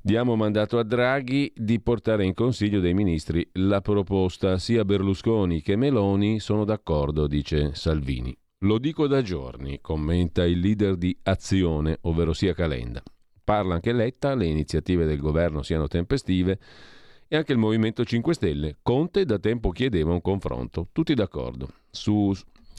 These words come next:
la questione invece del voto, "Meloni presidente del Consiglio", ha detto Salvini, "il voto e poi decide Mattarella,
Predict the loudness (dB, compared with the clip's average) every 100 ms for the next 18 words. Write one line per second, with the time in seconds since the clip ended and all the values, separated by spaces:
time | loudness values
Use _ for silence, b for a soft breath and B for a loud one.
0 | -6 0 2 2 0 0 0 2 0 0
1 | 0 0 0 0 0 0 0 2 2 0
2 | 0 0 0 0 0 0 0 0 -2 0
3 | 0 2 2 0 -2 -4 -2 -2 -2 0
4 | 2 2 2 0 2 2 2 0 0 0
5 | 0 0 0 0 0 0 0 b b b
6 | b b b 2 2 0 -2 0 2 2
7 | 2 2 2 2